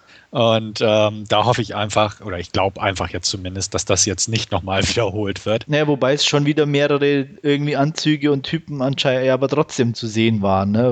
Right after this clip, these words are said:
Speaker 2: In welchem
Speaker 1: Genau, irgendwie,
Speaker 2: Zusammenhang die
Speaker 1: ja.
Speaker 2: sind oder w-, ob das jetzt auch alles real ist, weil es eine ja ein bisschen so angedeutet im Bett,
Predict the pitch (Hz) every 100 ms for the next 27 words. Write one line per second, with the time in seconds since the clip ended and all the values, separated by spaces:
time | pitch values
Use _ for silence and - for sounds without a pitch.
0 | 113 123 113 123 170 147 180 139 151 156
1 | 156 151 143 147 165 156 123 120 117 113
2 | 127 131 - 123 - 123 - 110 113 107
3 | 117 117 113 107 107 131 151 151 139 -
4 | 113 - 120 120 120 113 113 113 - 120
5 | 113 107 127 127 117 110 110 117 110 139
6 | 143 -